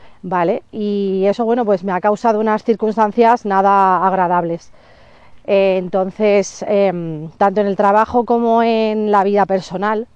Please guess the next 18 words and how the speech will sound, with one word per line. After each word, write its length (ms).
ah, 140
creo 260
que 220
es 120
muy 200
necesario 720
enfrentar 540
el 140
conflicto 680
y 140
no 100
evitarlo 520
o 120
poner 260
indirectas 580
en 120
redes, 380
porque 400